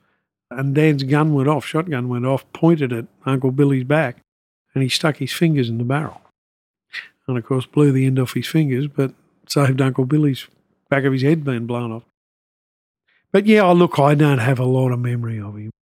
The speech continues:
He died in nineteen fifty-nine, so I was eight. My grandfather died in nineteen fifty-six. He was twenty years younger than Uncle Dan, but had been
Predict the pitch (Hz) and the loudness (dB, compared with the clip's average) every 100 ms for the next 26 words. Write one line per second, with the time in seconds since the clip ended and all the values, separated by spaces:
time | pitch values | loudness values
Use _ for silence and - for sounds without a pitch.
0 | _ _ _ - 123 135 127 117 131 131 | _ _ _ -12 -6 -4 -4 -2 -2 0
1 | 127 120 135 - 127 147 147 135 180 160 | -2 -4 -8 -6 -2 0 0 2 2 2
2 | 139 147 117 - _ _ _ _ _ - | 4 2 0 -8 _ _ _ _ _ -4
3 | 135 135 143 135 139 135 131 139 143 135 | 0 2 2 2 0 2 2 2 2 2
4 | 143 139 127 143 - 143 - 147 - - | 2 0 -2 -6 -4 -6 -4 -4 -8 -20
5 | _ _ _ 123 131 135 127 - 151 135 | _ _ _ -4 -2 0 -2 0 0 2
6 | 131 127 135 160 180 139 104 104 107 117 | 0 0 2 4 4 2 -2 -8 -10 -10
7 | 120 139 175 _ _ _ _ _ _ 135 | -8 -8 -12 _ _ _ _ _ _ -2
8 | 131 131 123 131 127 127 127 | 0 0 0 0 0 0 -4